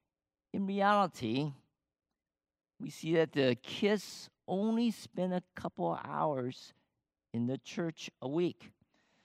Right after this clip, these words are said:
But at home, they <laughs> spend most of their childhood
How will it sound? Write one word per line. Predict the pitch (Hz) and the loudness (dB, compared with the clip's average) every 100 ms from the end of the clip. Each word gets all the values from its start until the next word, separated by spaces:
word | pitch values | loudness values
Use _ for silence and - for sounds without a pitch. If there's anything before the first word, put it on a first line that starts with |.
| _ - - | _ -20 -4
But | 214 | 4
at | 208 175 | 6 8
home, | 202 240 294 370 302 - | 8 8 8 4 -4 0
they | 208 | 2
<laughs> | - - | 2 2
spend | - 196 - | 4 4 4
most | 180 196 208 - | 0 0 0 -2
of | 269 | -2
their | 180 185 | 0 -2
childhood | 165 208 190 175 160 123 101 | 0 2 4 4 0 -2 -2